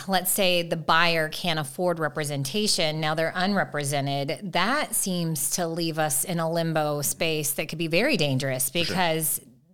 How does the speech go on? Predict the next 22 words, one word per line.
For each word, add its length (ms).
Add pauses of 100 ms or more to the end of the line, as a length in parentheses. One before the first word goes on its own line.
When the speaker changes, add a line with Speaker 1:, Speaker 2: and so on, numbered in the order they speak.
(100)
Speaker 1:
back 420
in 100
real 200
estate 280
school, 360
and 160
you're 100
ten 280
years 200
in, 260
I'm 200
ten 200
years 260
in, 280 (420)
um, 420
buyer 260
beware. 540 (140)
Like, 280
that 200
was 220
a 260
common, 640